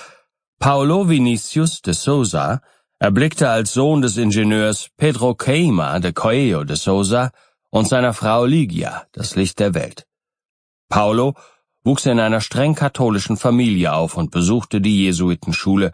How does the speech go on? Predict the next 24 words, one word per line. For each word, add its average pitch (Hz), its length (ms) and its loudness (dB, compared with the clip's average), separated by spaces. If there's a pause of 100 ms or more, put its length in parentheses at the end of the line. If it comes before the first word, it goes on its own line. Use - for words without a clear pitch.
(280)
Colegio 131 640 0
Santo 120 460 -2
Inácio 101 720 -2 (320)
in 98 160 2
Rio 104 320 0
de 101 100 -2
Janeiro. 98 600 -4 (1300)
„Ich 95 200 0
war 117 260 0 (320)
ein 104 180 2
asthmatischer 104 840 -2
Junge, 98 420 0
der 113 160 -4
keine 120 240 0
Muskeln 117 520 -2
hatte, 80 320 -6 (380)
nicht - 220 0
Fußball 156 420 0
spielen 127 380 0
konnte 117 340 0
und 98 100 -2
sich - 220 -4
hässlich 82 400 -4
fühlte. 80 380 -2